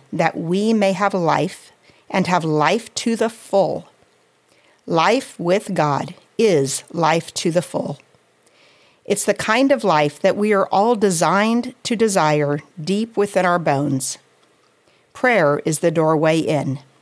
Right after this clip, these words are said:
What we really want, what we really need, is more of him.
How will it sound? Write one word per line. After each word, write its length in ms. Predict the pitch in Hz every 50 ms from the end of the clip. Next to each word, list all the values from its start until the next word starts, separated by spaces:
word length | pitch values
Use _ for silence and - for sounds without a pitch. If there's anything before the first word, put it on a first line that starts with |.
| _ _ _ _ _ _ _ _ _ _ _ _ _ _ _ _ -
What 160 | 262 285 254
we 160 | 240 247 226
really 400 | 190 185 185 220 240 254 247 240
want, 560 | 208 180 175 175 190 226 262 254 - - - - _ _ _
what 160 | - 233 233
we 160 | 226 214 196
really 480 | 180 160 165 175 196 214 220 226 226 214
need, 500 | 202 190 202 202 180 139 139 143 196 - - _ _ _ _ -
is 180 | - 185 165 -
more 580 | 170 165 175 185 196 196 202 202 202 208 - -
of 300 | - 175 165 165 165 -
him. 420 | - - 170 156 139 - 135 139